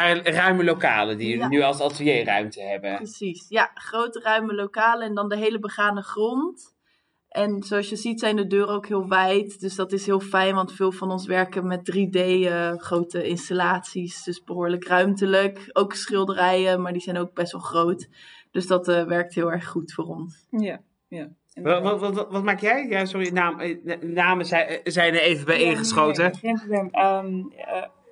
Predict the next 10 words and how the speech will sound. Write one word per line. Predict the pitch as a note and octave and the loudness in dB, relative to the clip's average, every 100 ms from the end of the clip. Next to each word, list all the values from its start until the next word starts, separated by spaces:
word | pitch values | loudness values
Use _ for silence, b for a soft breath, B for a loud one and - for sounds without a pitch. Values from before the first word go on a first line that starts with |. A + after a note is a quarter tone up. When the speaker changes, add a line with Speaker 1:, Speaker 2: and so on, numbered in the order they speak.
| - | -2
Speaker 3:
momenteel | G#3 G#3 A3 A#3 B3 | 2 2 4 2 4
ben | G#3+ | 2
ik | G3 F#3 | -2 -4
aan, | F#3 F3+ F3+ | -4 -4 -4
eh, | F#3 F3 E3+ E3+ E3 E3+ _ | -2 0 0 0 -2 -8 _
filosofie | - G3 F#3+ F#3 G3+ A3 | -6 -2 -2 -2 0 2
aan | A#3 | 2
het | A3+ | 0
studeren. | G#3+ G#3+ A#3 C#4 D4+ - - - | 0 2 4 2 0 -8 -18 -6
Eh, | F3+ F3 | -2 0